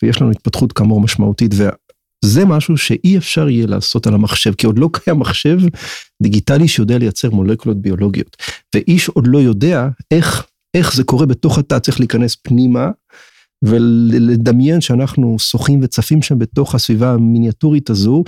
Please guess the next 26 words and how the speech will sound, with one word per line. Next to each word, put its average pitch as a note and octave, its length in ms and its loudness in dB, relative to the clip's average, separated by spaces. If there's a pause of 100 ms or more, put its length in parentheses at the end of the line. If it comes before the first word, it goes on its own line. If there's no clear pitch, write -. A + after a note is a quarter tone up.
(280)
בין A#2+ 200 2
קוד C#3+ 220 0
הגנטי B2+ 600 2
המאוד A#2 540 0
מאוד B2+ 200 0
סבוך A#2 520 -2
ומורכב A2 500 0
ועשיר, D3+ 520 0 (300)
עם B2+ 140 4
מכונות A#2 440 0
קיימות B2 420 0
שעסוקות - 460 -2
בלייצר C3+ 680 0
חלקים C3+ 500 0
חדשים, E3 540 0
והחלקים C3+ 460 0
האלה E3+ 140 2
באופן C#3+ 280 0 (100)
אוטונומי C#3+ 420 0
ועצמי, C#3+ 520 0 (380)
בתוך - 260 0
הבלגן B2 480 2
והרעש B2+ 440 0
והאי B2 140 2
סדר E3+ 360 0
הזה, F#3+ 220 2